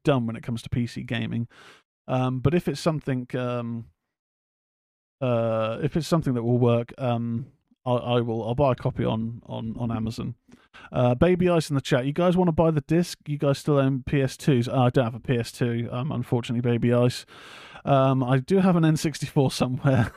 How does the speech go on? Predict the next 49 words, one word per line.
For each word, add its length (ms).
<laughs> 440
but 120
I 100
don't 200
have 140
a 40
P 180
S 220
two. 340
Um, 440
the 100
Gruff 220
says, 200
"I 80
remember 300
really 380
being 260
excited 400
for 60
the 80
prequel 380
when 140
I 60
heard 340
about 320
it. 100
Getting 220
to 80
find 280
out 140
what 180
happened 300
to 100
the 140
other 180
group 240
of 120
people 400
and 100
how 180
they 140
got 300
it 140
is 100
something 340
I 80
wanted 320
to 100
know, 260